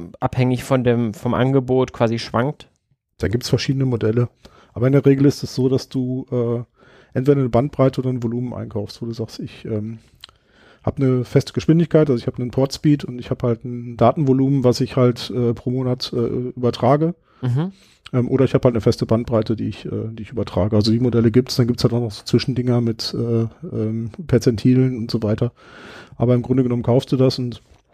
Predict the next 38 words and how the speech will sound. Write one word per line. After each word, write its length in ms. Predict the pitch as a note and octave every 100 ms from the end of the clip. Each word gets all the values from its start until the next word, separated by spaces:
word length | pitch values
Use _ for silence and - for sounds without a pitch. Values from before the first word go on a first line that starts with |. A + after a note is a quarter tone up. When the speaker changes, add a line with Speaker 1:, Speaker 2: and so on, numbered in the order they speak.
| - _ _ _ - C3
Speaker 2:
und 120 | A2+
kaufst 260 | A2+ A2
auch 80 | A2
eine 80 | B2+
Verfügbarkeit 640 | A#2+ - B2+ D#3 - C3+
ein. 320 | - C3+ C3 - _ _ _ _ _ _ _ -
Ähm, 540 | A2+ A2+ A#2 A2+ A#2+ - _ -
aber 260 | B2+ B2+
wenn 160 | C3 C3+
du 380 | C3 B2+ B2+ - _ _ _ _ _ _ _ _ _ _ _ _ _ _
ein 120 | A#2+
bisschen 280 | C#3 - C#3+
selbst 460 | B2 C#3 - - D3
Herr 160 | C#3
deiner, 560 | C3+ C#3 C#3 B2+ B2+ B2 _
deines 220 | - C3 B2
Schicksals 500 | D3+ - C#3+ C3 -
sein 260 | C#3 C#3+
möchtest, 420 | C#3+ C3+ C#3 -
dann, 300 | B2+ B2+ B2 C3
ähm, 400 | A#2+ A#2+ A#2+ A2+ - - - -
kannst 340 | - C3 -
du 120 | C#3+ B2+
halt 160 | C3
auch 320 | B2+ B2+ -
einfach 340 | A#2 A#2+ A#2+ -
mit 200 | B2 -
mehreren 300 | A#2+ A#2 A#2
Carriern 380 | A2 A2+ A2 G2+
arbeiten. 400 | F#2 G#2 G2 G#2+
Das 160 | -
ist 100 | -
eigentlich 200 | A2+ G#2+
ganz 180 | A#2+ G#2
gut, 340 | B2+ C3 -
weil 120 | A#2+ A#2
selbst 240 | B2+ -
wenn 240 | A#2 A#2+